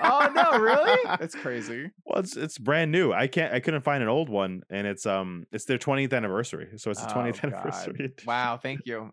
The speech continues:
Speaker 1: I'll have, I'll display it proudly in my
Speaker 2: Honestly, I didn't think to check, uh,
Speaker 1: apartment.
Speaker 2: fucking eBay. I should
Speaker 1: I
Speaker 2: have
Speaker 1: was
Speaker 2: done
Speaker 1: gonna
Speaker 2: that.
Speaker 1: say, you should have got a used Brett's doll.
Speaker 2: Oh my God, they're expensive.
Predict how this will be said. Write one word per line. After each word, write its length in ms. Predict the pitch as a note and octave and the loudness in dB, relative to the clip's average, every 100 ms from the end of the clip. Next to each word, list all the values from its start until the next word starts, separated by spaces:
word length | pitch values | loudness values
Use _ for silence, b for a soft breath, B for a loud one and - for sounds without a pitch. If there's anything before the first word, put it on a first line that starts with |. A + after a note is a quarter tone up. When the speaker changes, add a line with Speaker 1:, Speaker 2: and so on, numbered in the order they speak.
| - | -8
Speaker 1:
I'll 100 | C#3+ | -4
have, 180 | D3 - | -4 -2
I'll 200 | D3+ D#3+ | -2 -2
display 480 | D#3 G3 A3+ F#3+ G#3 | 0 0 0 0 -2
it 140 | F#3+ - - | -4 -8 -4
proudly 1000 | D3 D#3 F3 F3 A#2 A2 G#2 A2+ G#2+ | -2 0 -2 -8 -10 -8 -8 -8 -8
in 120 | A2 A#2+ | -10 -10
my 340 | A#2 A2+ A2 | -8 -6 -2
Speaker 2:
Honestly, 340 | C#3+ F#3+ G#3 | 0 2 2
I 80 | E3+ | 2
didn't 260 | D3+ F#3 F3+ | 4 0 0
think 180 | F3+ F3 | -2 0
to 100 | C3 | -4
check, 280 | - C#3 C#3 | -2 -2 0
uh, 20 | |
Speaker 1:
apartment. 320 | G#2+ G#2+ A#2+ | 2 2 2
Speaker 2:
fucking 220 | B2+ F2+ | -2 -4
eBay. 600 | E2 C3 A#2 F2 E2+ D2+ - - | -4 -4 -2 -2 -2 -6 -18 -16
I 40 | - | -10
should 160 | - | -4
Speaker 1:
I 40 | D3+ | -2
Speaker 2:
have 20 | |
Speaker 1:
was 60 | F#3 | -2
Speaker 2:
done 80 | |
Speaker 1:
gonna 140 | A3 A3 | 0 0
Speaker 2:
that. 80 | G#3 | 0
Speaker 1:
say, 120 | A3 | -2
you 60 | A3 | -2
should 180 | F3+ | -4
have 80 | F#3+ | -2
got 20 | G3+ | -2
a 60 | |
used 420 | F3+ E3 F3+ C#3+ | -4 -4 -4 -4
Brett's 320 | C#3 D#3+ - - | -2 -2 -2 -8
doll. 380 | G#2+ G2 G#2+ - | -6 -6 -8 -4
Speaker 2:
Oh 400 | G2+ G#2 G#2 G2+ | 0 2 2 0
my 160 | F2 E2+ | -4 -4
God, 360 | F#2+ F2+ E2+ | -2 -2 -2
they're 120 | G#2+ | -2
expensive. 640 | G#2+ - F#2+ F2+ E2+ D#2 | -4 -4 -6 -6 -8 -10